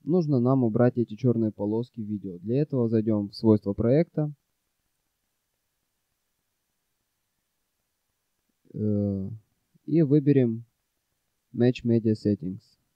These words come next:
Выберем тот же самый видеофайл и откроем его.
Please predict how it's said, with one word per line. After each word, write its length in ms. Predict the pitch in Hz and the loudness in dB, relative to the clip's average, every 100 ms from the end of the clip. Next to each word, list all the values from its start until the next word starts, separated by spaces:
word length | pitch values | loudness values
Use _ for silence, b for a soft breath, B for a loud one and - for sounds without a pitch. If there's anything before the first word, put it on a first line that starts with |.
| - | -18
Выберем 500 | 87 143 160 151 123 | 0 2 4 4 4
тот 200 | 143 131 | 2 2
же 60 | |
самый 400 | 127 123 110 90 | 2 0 0 -2
видеофайл 720 | 104 107 104 - 139 160 156 - _ _ - | -2 0 0 0 0 0 -2 -8 _ _ -8
и 80 | 143 | -4
откроем 400 | 151 - 110 98 | -4 -2 -2 -2
его. 280 | 98 92 | -4 -10